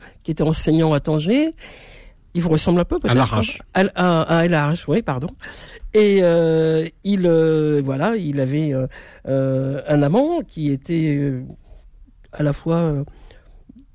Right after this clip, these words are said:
Speaker 1: on, on le retrouve avec plusieurs identités, des identités plurielles, euh, multiples.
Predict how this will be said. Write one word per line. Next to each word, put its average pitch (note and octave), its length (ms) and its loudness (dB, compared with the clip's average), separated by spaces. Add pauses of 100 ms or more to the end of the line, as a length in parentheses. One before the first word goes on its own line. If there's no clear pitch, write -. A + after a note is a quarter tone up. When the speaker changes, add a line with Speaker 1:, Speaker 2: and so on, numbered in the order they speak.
(580)
Speaker 1:
on, E3 260 2
on D#3+ 40 6
le E3 60 2
retrouve F3 340 0
avec D#3 140 0
plusieurs D#3+ 340 -2
identités, G#3 640 2
des E3 220 0
identités D#3 440 -2
plurielles, G3+ 640 2
euh, D#3 140 2 (160)
multiples. D3 760 0